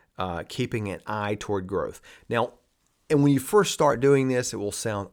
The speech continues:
overly simplistic. Why are we doing this? But what you're thinking about is how do you scale your company?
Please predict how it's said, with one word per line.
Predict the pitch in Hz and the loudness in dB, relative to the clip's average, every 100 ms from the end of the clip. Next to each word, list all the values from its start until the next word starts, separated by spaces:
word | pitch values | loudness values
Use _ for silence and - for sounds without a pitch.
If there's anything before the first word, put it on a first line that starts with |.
| - | -4
overly | 127 127 117 110 95 | 0 0 2 0 0
simplistic. | 92 - 92 - 110 - - 107 | -4 -8 -8 -4 -4 -4 -6 -8
Why | 95 98 117 | -6 -2 0
are | 92 | -2
we | 82 | -4
doing | 85 92 98 | -6 -6 -6
this? | 95 87 - - - - | -6 -8 -12 -20 -20 -14
But | - 98 | -10 -2
what | 123 143 - | 2 2 2
you're | 107 | -6
thinking | - - 156 160 123 | -8 -4 -2 -2 -4
about | 101 92 98 | -4 -4 -6
is | - | -10
how | - 117 | -10 -10
do | 139 | -8
you | 120 | -6
scale | - - - 98 101 98 101 | -6 -8 -10 -6 -4 -4 -6
your | 98 - | -8 -14
company? | - 87 - 69 | -14 -14 -12 -14